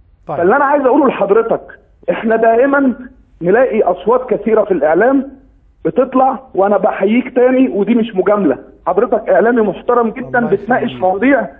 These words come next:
Speaker 2: مهمه جدًا جدًا جدًا.
Speaker 1: الله يخليك.
Speaker 2: بالله الناس يتشبهوا بالغرب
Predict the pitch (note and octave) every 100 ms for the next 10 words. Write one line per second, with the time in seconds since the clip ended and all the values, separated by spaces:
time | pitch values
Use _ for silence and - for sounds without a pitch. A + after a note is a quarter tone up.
0 | _ _ F#3+ F#3+ G3 C4 A#3+ G#3 G3+ B3+
1 | - A3 G3 G#3 B3+ A#3 A3 A3 A#3+ A#3+
2 | - C3+ C3+ C#3+ C3+ C3 A#2 A#2 A2 -
3 | F#3+ A#3 C#4 - - _ _ _ - G#3+
4 | C4 C4+ - - _ _ _ _ G3 G#3+
5 | G#3+ G#3+ A#3+ A#3 G3+ F3+ F3+ D#3+ -